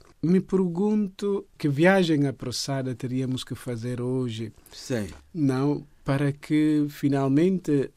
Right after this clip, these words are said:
Speaker 1: este Natal que chega, portanto, que é a imigração de Deus na história de novo, na nossa vida,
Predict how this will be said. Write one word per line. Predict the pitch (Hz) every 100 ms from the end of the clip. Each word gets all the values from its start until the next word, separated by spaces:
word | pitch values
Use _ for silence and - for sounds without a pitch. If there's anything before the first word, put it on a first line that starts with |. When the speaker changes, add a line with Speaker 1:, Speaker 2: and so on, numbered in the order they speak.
| -
Speaker 1:
este | 147 151 - 165
Natal | 160 151 - 175 156
que | 147 131
chega, | - 156 185 160 117 117
portanto, | 123 120 135 123 123 120
que | - 123 131
é | 139 - - _ _ _
a | 139
imigração | 147 147 147 123 123 117 - 143 131
de | 117
Deus | 113 120
na | 117 117
história | - - 127 120 117
de | 110 113
novo, | 135 156 139 117 110 107 104
na | 110
nossa | 117 113 117
vida, | 117 156 131